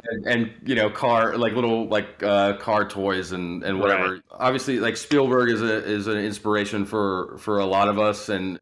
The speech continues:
Speaker 1: you know, there's all those, like, making ofs and videos of him and his buds, like, making war
Speaker 2: Right.
Speaker 1: movies as kids, and so I kinda took the same approach and made a couple of war <laughs> movies in, in high school.
Speaker 2: <laughs>
Speaker 1: You know, the first one was, like, B B guns and, and just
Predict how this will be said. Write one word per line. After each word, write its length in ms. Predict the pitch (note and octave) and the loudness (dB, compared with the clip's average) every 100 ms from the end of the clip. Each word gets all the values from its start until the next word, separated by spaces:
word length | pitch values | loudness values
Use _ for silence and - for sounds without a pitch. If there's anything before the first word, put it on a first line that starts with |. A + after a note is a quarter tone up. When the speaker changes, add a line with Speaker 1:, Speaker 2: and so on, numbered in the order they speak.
| - | -8
Speaker 1:
you 140 | G#2+ | -4
know, 380 | G#2+ G#2 G#2 F#2+ | 2 2 2 -2
there's 340 | F#2 B2 A2 | -4 -2 0
all 160 | A#2+ A2 | 2 2
those, 460 | G#2+ G2+ F#2+ F#2 G#2 | 2 0 -2 -6 -4
like, 240 | G2 E2+ | -4 -2
making 380 | G#2+ G2+ G#2+ G2+ | -2 -2 -2 0
ofs 360 | G2+ G2 F#2+ | 2 0 -2
and 100 | G2+ | -6
videos 640 | E2+ G2+ G2+ G2 F#2+ F#2+ G#2 | -2 -2 0 2 0 -2 -6
of 120 | F#2+ | -6
him 420 | G#2+ G2+ G2 D#2+ | -2 0 0 -2
and 120 | E2 F#2 | -6 -6
his 240 | F#2 F2 | -6 -8
buds, 480 | - G2 F#2+ F2 G#2 | -4 -2 -4 -6 -6
like, 180 | F2+ F#2+ | -6 -4
making 320 | F#2+ F#2+ E2+ | -6 -6 -6
war 140 | F#2+ | -2
Speaker 2:
Right. 320 | G2 G#2 A2 | 0 2 2
Speaker 1:
movies 280 | A2+ A2+ - - - | 0 -4 -12 -12 -6
as 200 | F#2 - | -6 -6
kids, 380 | G#2+ G#2 A#2+ - | -4 -4 -4 -8
and 160 | G#2 G#2 | -8 -2
so 80 | A#2 | 0
I 120 | B2 | 0
kinda 240 | D3 C3 | 0 -2
took 320 | - C3 - | -2 -6 -6
the 100 | G#2+ | -6
same 680 | G#2 G#2+ G2+ G2+ G2+ - - _ - | -6 -4 -2 -2 -4 -6 -16 _ -8
approach 500 | G#2 - G#2+ B2 - | -8 -2 0 0 -2
and 140 | G2+ | -4
made 280 | F#2+ G#2+ G#2+ | 0 0 -2
a 160 | G#2 G2+ | -4 -4
couple 300 | A2+ A2 G#2 | -4 -2 -2
of 60 | F2+ | 0
war 160 | G#2 | -2
<laughs> 0 | |
movies 400 | A#2 B2+ B2+ B2 | 0 0 0 -2
in, 240 | A#2 G#2 G2+ | -2 -2 0
in 180 | G#2 G2+ | 0 2
high 180 | A#2 A#2 | 2 0
school. 480 | - C3+ C#3 C#3+ - | 0 0 0 -2 -8
Speaker 2:
<laughs> 40 | - | 0
Speaker 1:
You 120 | D3 | 4
know, 100 | C#3+ | 4
the 80 | C3+ | 2
first 300 | F3 E3 D#3 | 2 2 4
one 220 | C#3+ B2 | 2 4
was, 180 | A#2+ B2 | 2 2
like, 180 | A2 G2 - - B2 | 0 -2 -14 -16 -2
B 140 | B2+ A#2+ | 0 2
B 100 | A2+ | 2
guns 400 | A2 G#2+ G#2 G#2 | 2 2 0 0
and, 320 | G#2 G2+ G#2 | 0 0 0
and 280 | G#2 G2+ G2+ | 0 0 -2
just 200 | G#2+ | -4